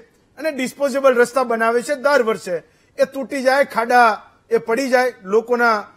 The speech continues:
અ, એ જીવ પણ જાય અને છેવટે મેં કીધું કે સરકારો એ આદેશો આપીને એ, એ ખુશી મનાવે કે એણે આટલા બધા ખાડા એ પૂરી દીધા છે અથવા પૂરવાની કામગીરી એ ચાલુ છે. તો ડિટોરિએશન કોનું છે? સરકારનું છે,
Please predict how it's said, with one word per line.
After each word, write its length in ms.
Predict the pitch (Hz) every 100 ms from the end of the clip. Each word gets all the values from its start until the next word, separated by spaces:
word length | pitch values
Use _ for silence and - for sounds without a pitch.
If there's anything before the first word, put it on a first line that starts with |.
| _ _
અ, 280 | 190 196 196
એ 120 | 208 214
જીવ 260 | 190 277
પણ 220 | 294 277
જાય 260 | 220 202 175 - _ -
અને 120 | 254
છેવટે 380 | - 240 247 277
મેં 180 | 262
કીધું 260 | 196 208 254
કે 100 | 269
સરકારો 600 | - 214 214 254 240 208 - _ _
એ 60 | 254
આદેશો 440 | 214 214 247 254
આપીને 480 | 233 220 254 240 233
એ, 340 | 226 226 226 220
એ 240 | 220 226
ખુશી 320 | 226 208 277
મનાવે 440 | 254 233 208 165 123 _ _ -
કે 60 | 233
એણે 120 | 240
આટલા 320 | 196 208 262
બધા 200 | 233 226
ખાડા 340 | - 196 226
એ 140 | 233 226
પૂરી 300 | 226 214 240
દીધા 280 | 220 220 233
છે 120 | 254
અથવા 260 | 233 226
પૂરવાની 520 | 220 202 214 220 202 180 _ _ _
કામગીરી 360 | 233 240 208 214
એ 80 | 240
ચાલુ 320 | 247 233 240
છે. 140 | -
તો 100 | 359
ડિટોરિએશન 680 | 302 254 320 330 330 302 302
કોનું 320 | 247 247 202
છે? 140 | - 113 _ _ _ _
સરકારનું 600 | 233 240 269 285 311 311
છે, 160 | 302